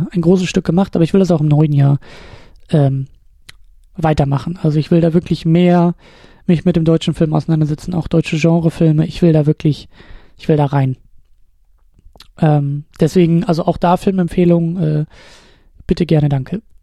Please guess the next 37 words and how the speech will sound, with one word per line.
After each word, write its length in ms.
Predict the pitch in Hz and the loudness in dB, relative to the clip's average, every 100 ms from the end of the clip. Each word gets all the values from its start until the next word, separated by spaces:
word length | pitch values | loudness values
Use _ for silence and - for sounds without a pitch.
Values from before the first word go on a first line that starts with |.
| _ | _
Ähm, 360 | - 196 196 196 - - - - - - | 0 0 0 -4 -10 -20 -20 -20 -20 -4
dann 300 | 190 226 285 - - - - | -2 -2 -4 -10 -20 -20 -6
ein 300 | 185 196 196 - | -2 0 -2 -4
weiterer 380 | 185 196 196 | -2 0 0
Vorsatz, 600 | 185 - 185 180 156 - | -2 0 0 0 -2 -8
der 340 | - 170 165 170 | -2 0 0 0
hoffentlich 360 | 180 170 151 | -2 -2 -2
auch 80 | 160 | -4
für 160 | - 214 | -4 0
euch 300 | 185 196 - | 0 -2 -4
irgendwie, 460 | 196 190 190 185 185 | -4 -4 -4 -4 -4
äh, 360 | - 175 170 - - - - - | 0 2 2 -2 -14 -20 -20 -18
von 440 | - 170 165 175 - | -6 -2 0 -2 -2
Relevanz 540 | 165 170 160 202 - | 0 2 0 -2 -4
ist 340 | - 220 - | -2 -2 -2
und 100 | 185 | -2
nicht 160 | 170 175 | -2 0
nur 100 | 175 | -2
für 160 | - 156 | 0 0
mich, 340 | 202 - - | 0 -2 -12
beziehungsweise 480 | 175 - 165 160 156 | -12 -6 -4 -2 -2
nicht 160 | 165 | -4
nur 80 | 175 | -4
für 100 | - | -4
die 80 | 151 | -2
Sendung. 380 | 156 175 208 202 - - - - - - - _ _ - - - - - - | 0 2 0 -2 -14 -20 -20 -20 -20 -20 -20 _ _ -20 -20 -20 -20 -20 -4
Ich 160 | 208 202 | -2 2
würde 180 | 262 | 2
gerne 380 | 214 208 214 226 - | 4 2 4 0 -2
im 120 | - 175 | 0 2
neuen 240 | 180 190 | 4 2
Jahr, 160 | 175 170 | 2 0
das 160 | - | 0
hat, 180 | 175 - - - - - - - - - - - - - - _ - | -4 -8 -20 -20 -20 -20 -20 -20 -20 -20 -20 -20 -20 -20 -20 _ -6
das 180 | 180 | -2
hat, 420 | 196 - - - 202 | -2 -4 -6 -4 0
äh, 300 | 160 156 | 2 4